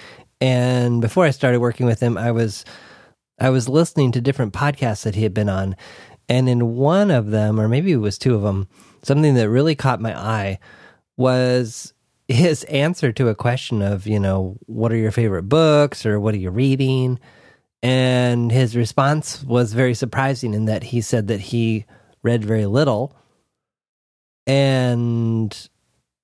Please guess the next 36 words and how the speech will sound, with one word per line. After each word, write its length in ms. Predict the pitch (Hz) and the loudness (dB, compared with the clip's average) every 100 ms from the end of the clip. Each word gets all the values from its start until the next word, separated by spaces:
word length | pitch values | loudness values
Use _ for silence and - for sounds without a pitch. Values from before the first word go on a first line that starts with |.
| _ - | _ -4
he 180 | 135 | 0
actually 300 | 135 135 123 | 0 0 0
mentioned 440 | 117 113 - 110 101 | 0 0 -2 -2 0
some 220 | 127 113 | 0 0
books 220 | 117 - | 0 -2
that 120 | 120 | -2
he 120 | 104 117 | 0 0
had 140 | 98 | 0
read 160 | 113 110 | 0 0
over 180 | 101 | -2
the 80 | 95 | -4
years, 580 | 120 190 139 120 - - _ _ _ _ _ | 0 2 2 0 -6 -16 _ _ _ _ _
one 160 | 123 123 | -2 0
of 80 | 120 | 0
which 200 | 110 - | -2 -2
caught 220 | 113 110 | -4 -4
my 120 | 92 | -8
attention 460 | 90 - 120 107 95 | -10 -4 -2 -2 -4
'cause 180 | 104 104 | -2 -2
I'd 160 | 98 | -2
recently 460 | 101 113 110 85 98 | -2 -2 -2 -4 -6
picked 280 | - 110 101 | -4 -4 -2
it 60 | |
up 120 | 104 | -4
at 60 | - | -4
the 80 | 95 | -4
Goodwill, 460 | 107 98 104 92 | -4 -2 -2 -2
and 100 | 92 | -4
I'll 80 | 92 | -6
talk 180 | 92 101 | -6 -6
about 200 | 95 90 | -6 -6
that 100 | 80 | -4
one 160 | 92 90 | -4 -4
in 60 | |
a 120 | 85 | -4
second. 380 | 82 113 98 82 | -2 -2 -4 -10